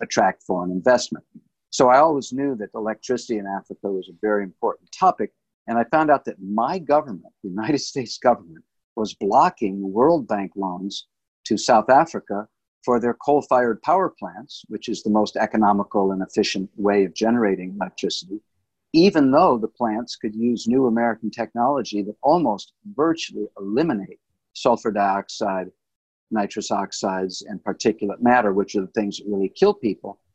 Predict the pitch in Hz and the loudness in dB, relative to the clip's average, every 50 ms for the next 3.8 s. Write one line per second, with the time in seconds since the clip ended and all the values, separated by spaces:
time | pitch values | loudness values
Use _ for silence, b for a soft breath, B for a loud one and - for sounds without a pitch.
0 | _ _ _ - 170 160 151 147 131 156 143 - 175 180 175 - - 110 101 101 | _ _ _ -2 0 0 0 0 0 0 0 2 2 2 2 0 -2 -2 0 0
1 | 98 110 107 - _ - 107 95 101 104 _ _ _ _ _ _ _ _ _ - | 0 0 -2 -4 _ -6 -6 -6 -6 -8 _ _ _ _ _ _ _ _ _ -18
2 | - - - 127 127 131 120 120 120 113 117 107 104 110 120 143 151 - - - | -10 -2 2 2 2 4 4 2 2 4 4 4 4 4 2 0 -2 -4 -10 -14
3 | - 85 85 87 92 98 101 92 - - 123 113 107 107 101 - | -12 -14 -14 -14 -16 -16 -16 -10 -4 -2 -2 -2 -2 -4 -8 -8